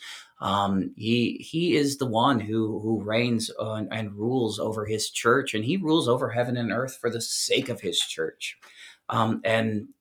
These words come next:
and so here, you know, Paul, what's he doing? He's proclaiming that king who lives forever, um, by speaking his word that endures forever. Um, and I, I, you know, once again, he, he speaks with boldness. Um,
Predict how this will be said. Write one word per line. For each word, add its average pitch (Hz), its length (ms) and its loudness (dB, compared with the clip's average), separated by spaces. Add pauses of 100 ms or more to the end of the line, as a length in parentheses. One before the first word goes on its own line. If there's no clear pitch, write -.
(180)
and 117 320 0 (140)
so 131 220 0
here, 156 420 0 (140)
you 127 80 -4
know, 104 160 -6
Paul, 127 400 4
what's 131 160 -2
he 117 80 0
doing? 113 400 2
He's 120 200 -4
proclaiming 120 680 0
that 107 260 -4
king 110 260 -2
who 107 140 -6
lives 101 280 -4
forever, 92 560 -6 (460)
um, 104 400 2
by 98 140 -2
speaking 120 580 0
his 107 260 -2
word 110 340 6
that 110 120 -2
endures 107 500 2
forever. 95 560 -6 (400)
Um, 101 600 -2
and 110 360 -4 (680)
I, 123 180 0
I, 139 460 6
you 127 100 -4
know, 120 140 2
once 139 240 0
again, 127 220 0
he, 113 200 0
he 117 160 -4
speaks 117 460 -4
with 113 160 -4 (240)
boldness. 110 640 -2 (520)
Um, 101 520 2